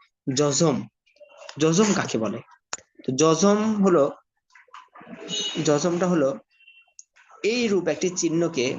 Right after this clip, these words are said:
কোনো একটা হরফের উপর এরকম যখন চিহ্ন থাকবে, এটাকে জজম বলা হয়। কিন্তু এখানের মধ্যে নিয়ে আসছে হলো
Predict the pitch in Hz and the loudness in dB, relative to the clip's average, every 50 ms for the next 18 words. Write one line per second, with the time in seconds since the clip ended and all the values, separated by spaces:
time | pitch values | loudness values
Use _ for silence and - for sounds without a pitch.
0 | - - 151 156 160 160 - 160 143 147 156 165 165 190 175 156 135 147 139 131 | -4 -2 -2 -2 0 -2 -2 -2 -2 -2 -2 -2 -2 0 0 0 0 -2 -4 -4
1 | - 170 185 190 180 180 160 143 143 156 139 143 180 185 185 180 180 156 151 165 | -2 -2 -4 -4 -4 -4 -6 -6 -4 -4 -4 -2 -2 -4 -2 -2 -2 -2 0 -2
2 | 175 165 170 135 127 131 127 98 117 - 151 143 160 147 135 139 123 - 135 127 | -2 -2 -4 -4 -4 -4 -4 -4 -4 -4 -4 -4 -4 -4 -2 -4 -4 -2 -4 -4
3 | 127 117 117 113 110 120 120 110 123 175 - - - - - - - - - 190 | -2 -2 -4 -4 -4 -6 -6 -6 -6 -6 -8 -14 -18 -18 -16 -14 -10 -2 2 2
4 | 180 180 180 160 151 - 190 180 185 180 180 180 196 202 208 185 165 151 156 - | 4 6 6 6 6 4 4 4 6 6 6 6 6 6 6 6 6 4 2 2
5 | 196 185 180 160 143 | 4 4 4 4 2